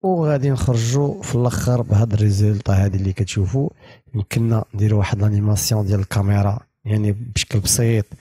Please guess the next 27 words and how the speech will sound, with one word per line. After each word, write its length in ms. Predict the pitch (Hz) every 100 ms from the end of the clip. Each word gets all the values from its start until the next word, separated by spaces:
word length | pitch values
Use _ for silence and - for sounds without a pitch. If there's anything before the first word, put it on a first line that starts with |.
| - - - -
نجيو 280 | 101 104
لهنا، 380 | 104 92 104 107 - _ _ _ _ _ _ _ _ _ _ _ -
نجيو 280 | 95 98
لهنا 420 | 101 95 101 104 143 _ _ _ _ -
ونديروا 600 | 101 95 101 104 - 113
نكليكيو 500 | 98 - 98 113 104
على 120 | 101
هنا 260 | 98 101 104
في 100 | -
ديال 180 | 95 101
ليكون 340 | 101 - 104
د 40 |
كاميرا. 580 | - - 101 101 101 127 - _ - _ -
ونجيو 260 | 104 98 104
هنا 220 | 95 101
ونديروا 360 | 95 95 95 95
واحد 280 | 85 95
اس. 420 | 185 135 185 - - - - _ _
ونزيدوا 480 | 104 101 110 117 117
واحد 180 | 101 92
شي 160 | -
شويه 640 | 131 - - 113 120 113 110
حتى 340 | 98 - - 110 110 151
يكمل 680 | 110 101 110 110 110 104 101
الدوره 460 | 110 98 110 104 101
كامله 680 | - 113 107 98 98 101 92
هنا. 340 | 98 131 180